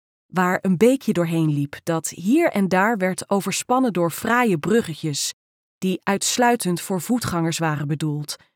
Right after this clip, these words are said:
Langs beide oevers lag een weg.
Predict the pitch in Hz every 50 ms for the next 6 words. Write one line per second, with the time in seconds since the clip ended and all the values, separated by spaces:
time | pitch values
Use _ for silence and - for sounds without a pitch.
0 | _ _ _ _ _ _ _ _ _ _ - 202 214 226 214 202 - - 220 240
1 | 277 277 247 - - 240 233 - 208 202 196 - - 185 180 175 - 175 156 151
2 | 151 135 120 - - - _